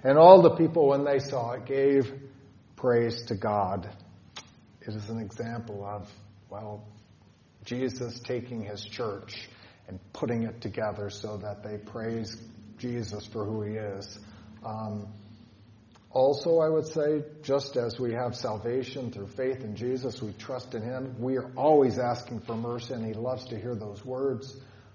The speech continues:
Uh, but we also then fall in line behind Jesus. We also take up our cross and follow him.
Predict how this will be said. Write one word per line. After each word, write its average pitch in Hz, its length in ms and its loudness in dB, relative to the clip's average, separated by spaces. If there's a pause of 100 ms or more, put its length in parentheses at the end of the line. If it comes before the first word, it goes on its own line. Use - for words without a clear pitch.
Uh, 135 220 -6
but 127 240 -6
we 170 140 2
also 156 440 2
then 135 380 -2 (120)
fall 143 300 2
in 143 120 -4
line 143 340 2
behind 143 400 0
Jesus. 139 560 -2
We 135 160 2
also 135 360 0
take 143 300 -4
up 135 160 -2
our 147 180 2
cross 107 400 -6
and 107 140 -10
follow 110 280 -10
him. 107 200 -10